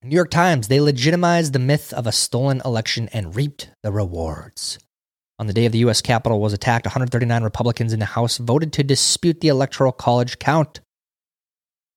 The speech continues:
Their objections helped to legitimize Donald Trump's refusal to concede and to solidify the myth of a stolen election in party orthodoxy. So, um,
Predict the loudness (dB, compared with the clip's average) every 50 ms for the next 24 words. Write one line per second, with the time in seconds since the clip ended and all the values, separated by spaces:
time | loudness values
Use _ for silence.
0 | _ _ -6 -4 -4 -2 0 0 0 0 0 -2 -4 -2 -2 -4 -2 -2 -2 -2
1 | -2 -4 -10 -6 -2 0 0 2 2 2 2 2 2 2 2 2 2 2 2 0
2 | 0 0 0 -2 -4 -4 -4 -4 -2 -2 -4 -2 0 0 2 2 4 2 2 2
3 | 0 -4 -4 -4 -4 -4 -2 -2 -2 0 0 0 0 0 -2 -6 _ _ _ _
4 | _ _ _ _ _ -4 -2 -2 0 2 2 2 2 2 2 2 4 4 4 4
5 | 2 2 2 2 2 2 4 4 2 2 2 0 0 -2 0 0 2 2 0 0
6 | -2 -6 -4 -2 0 0 2 0 0 0 0 0 2 2 2 0 0 0 -2 -4
7 | -4 -4 -4 -4 -4 -4 -4 -4 -4 -4 -2 -2 -4 -6 -8 _ -12 -12 -8 -6
8 | -6 -6 -6 -6 -8 -8 -10 -10 -12 _ _ _ _ _ _ _ _ _ _ _
9 | _ _ _ _ _ _ _ _ _ _ _ _ _ _ _ _ _ _ _ _
10 | _ _ _ _ -6 -4 0 2 4 4 4 4 4 4 2 2 2 2 2 2
11 | 2 0 -2 -4 -6 -10